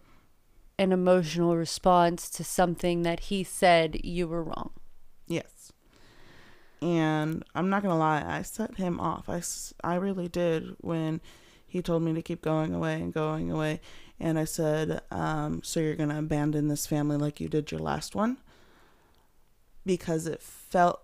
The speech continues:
Speaker 2: it, it really does still feel like, uh, some of the time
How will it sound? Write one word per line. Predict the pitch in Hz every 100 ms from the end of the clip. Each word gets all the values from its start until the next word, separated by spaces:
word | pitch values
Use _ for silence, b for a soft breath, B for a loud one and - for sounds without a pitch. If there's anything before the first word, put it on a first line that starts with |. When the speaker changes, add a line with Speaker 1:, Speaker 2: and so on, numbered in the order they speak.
| -
Speaker 2:
it, | 180 170 170
it | 196 170
really | 180 180 160
does | 160 151 151
still | - 160
feel | 151 170 156
like, | 147 147 - - - -
uh, | 160 147 160
some | 156 160 151
of | 151
the | 156
time | 160 147 160 165